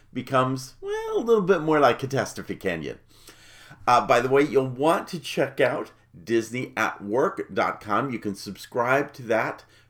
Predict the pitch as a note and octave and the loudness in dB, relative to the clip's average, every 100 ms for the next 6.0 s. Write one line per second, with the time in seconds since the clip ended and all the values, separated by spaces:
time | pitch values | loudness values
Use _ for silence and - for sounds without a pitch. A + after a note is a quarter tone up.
0 | - - - C3 C#3 - G#2 G2+ A2 C3 | -16 -2 2 2 2 -2 -4 -2 2 2
1 | C3+ A#2 A#2 G#2 G2+ - - G#2 F#2 F2+ | 0 -4 -8 -2 -4 -4 -2 -2 -2 -4
2 | - G2+ F#2+ G2 - _ _ D#3 E3 - | -8 -6 -6 -6 -16 _ _ -2 -2 0
3 | D#3 C#3+ C#3 C3+ - C#3 B2 B2 A#2+ - | 0 0 -2 -6 -8 -6 -4 -4 -8 -14
4 | _ _ - G2+ G2+ F#2+ C3 C3+ B2+ B2+ | _ _ -8 -4 -4 2 4 4 0 -6
5 | B2+ - G2+ - - C3 B2+ D#3 - | -4 -4 -4 -6 -4 0 0 -2 -8